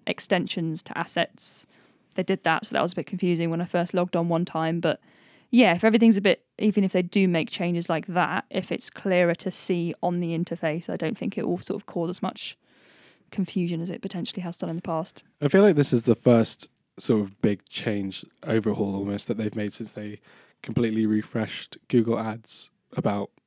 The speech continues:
Speaker 2: five years ago.
Speaker 1: Yeah.
Speaker 2: So it was AdWords before, and then they changed it to Google Ads, and there was a big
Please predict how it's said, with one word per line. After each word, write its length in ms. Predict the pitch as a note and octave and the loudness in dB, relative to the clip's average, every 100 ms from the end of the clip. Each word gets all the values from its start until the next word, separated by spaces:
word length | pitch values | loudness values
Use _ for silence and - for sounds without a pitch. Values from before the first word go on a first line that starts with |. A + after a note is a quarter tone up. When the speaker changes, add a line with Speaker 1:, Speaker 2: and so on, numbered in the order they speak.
| _ _ | _ _
Speaker 2:
five 400 | - - G#2 G#2 | -14 -6 -4 -4
years 180 | G#2+ A2 | -6 -8
ago. 280 | - D3 E3 _ _ - | -6 -6 -6 _ _ -2
Speaker 1:
Yeah. 300 | A3 G3 F#3 _ _ _ _ _ - | 0 0 -2 _ _ _ _ _ -16
Speaker 2:
So 160 | - B2+ | 2 6
it 60 | A2+ | 6
was 200 | A2+ A2 | 6 2
AdWords 480 | A2 G#2 G#2+ G2 - | -4 -4 -4 -6 -8
before, 280 | A2 - G2 | -10 -6 -6
and 100 | G2 | -4
then 80 | F#2+ | -6
they 120 | F#2+ | -8
changed 300 | - F#2+ - | -8 -8 -8
it 120 | G2+ | -10
to 80 | G#2+ | -8
Google 260 | A2+ G2+ G2 | -10 -8 -10
Ads, 260 | F#2+ - | -12 -10
and 80 | G#2 | -10
there 60 | G2 | -8
was 100 | G2 | -8
a 40 | F2+ | -8
big 260 | F#2+ - | -8 -8